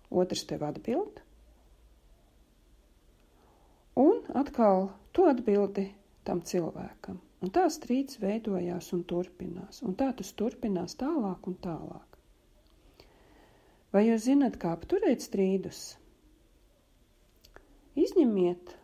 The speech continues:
laukā vienu dusmīgu atbildi, ar ko jūs gribat atcirst otram. Pasakiet kaut ko labu, vai arī nesakiet neko.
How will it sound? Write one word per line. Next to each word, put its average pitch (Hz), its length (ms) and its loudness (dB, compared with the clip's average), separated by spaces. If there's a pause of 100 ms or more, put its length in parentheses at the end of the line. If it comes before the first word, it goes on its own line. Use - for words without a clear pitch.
(120)
laukā 262 440 2
vienu 254 300 2
dusmīgu 202 720 0
atbildi, - 720 -4 (1200)
ar 175 180 -8
ko 269 160 2
jūs 185 300 4
gribat 208 420 0
atcirst - 720 -4 (1040)
otram. 190 560 2 (1900)
Pasakiet 339 480 2
kaut 262 220 2
ko 190 180 2
labu, 170 400 -4 (340)
vai 196 200 2
arī 269 180 4
nesakiet 196 560 -2
neko. - 320 -2